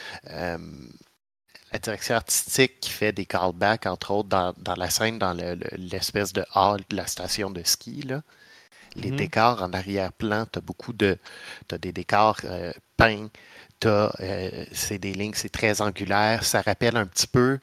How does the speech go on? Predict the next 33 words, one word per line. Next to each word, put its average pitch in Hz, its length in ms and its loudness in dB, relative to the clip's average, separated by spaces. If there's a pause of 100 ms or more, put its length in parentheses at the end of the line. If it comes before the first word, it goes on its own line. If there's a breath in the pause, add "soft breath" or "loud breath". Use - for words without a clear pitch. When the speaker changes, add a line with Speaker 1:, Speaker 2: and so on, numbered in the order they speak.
(160)
Speaker 1:
les 101 240 -4
souterrains 104 720 2
qu'on 98 300 -2
avait 98 420 0 (140)
dans 90 180 -6
le 92 80 -4
deuxième 90 460 -2
film, 90 320 -2 (180)
tu - 80 -8
sais, 95 60 -4
l'espèce 90 520 -4
de 90 120 -4
New 92 200 -8
York 101 280 0
souterrain. 98 560 -2 (440 loud breath)
Fait 107 160 -2
que - 80 -6
juste 127 360 0
là, 113 160 6
je - 100 2
trouvais 107 240 -2
que - 60 -4
c'était 104 280 -2
une 90 160 -14
belle 110 260 2
façon 104 340 0
de 98 60 -10
le 87 60 -10
faire, 110 220 2
puis - 160 -8
c'était - 180 -8
bien 101 260 -2
blendé. 101 580 -4